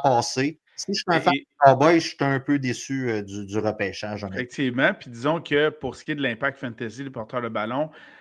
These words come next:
Speaker 2: la chasse est ouverte. Donc, euh, chacun a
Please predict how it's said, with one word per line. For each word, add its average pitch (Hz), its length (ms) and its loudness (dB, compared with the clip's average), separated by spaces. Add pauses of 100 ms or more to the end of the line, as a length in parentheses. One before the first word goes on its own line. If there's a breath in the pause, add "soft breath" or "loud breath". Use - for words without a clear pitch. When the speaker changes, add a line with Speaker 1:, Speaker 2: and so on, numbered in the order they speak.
(160 loud breath)
Speaker 2:
la 120 400 2
chasse 143 360 -2
est 143 160 -4
ouverte. 147 400 -2
Donc, 135 480 -6
euh, 120 240 0
chacun 151 580 -2
a 156 320 4